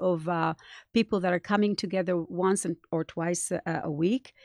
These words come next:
There is the Hebrew-speaking, uh, group, and there's the English-speaking group. And also now there is a Russian-speaking group.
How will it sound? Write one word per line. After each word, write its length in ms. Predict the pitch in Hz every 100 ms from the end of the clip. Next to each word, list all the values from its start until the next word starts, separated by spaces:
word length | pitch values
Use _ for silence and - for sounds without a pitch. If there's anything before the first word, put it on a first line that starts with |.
| - _
There 100 | 180
is 120 | 170
the 100 | 160
Hebrew-speaking, 840 | 160 214 247 247 247 240 226 208
uh, 180 | 220 208
group, 400 | 185 208 233 233
and 160 | 180 165
there's 220 | 165 156
the 140 | 165 -
English-speaking 720 | 208 220 233 - 247 214 220
group. 260 | 214 233 - - - - _
And 140 | 185
also 280 | - 220 220
now 220 | 202 196 202
there 160 | 190
is 120 | 180
a 80 | 165
Russian-speaking 800 | 160 202 - 170 - 156 151 165
group. 320 | 165 170 127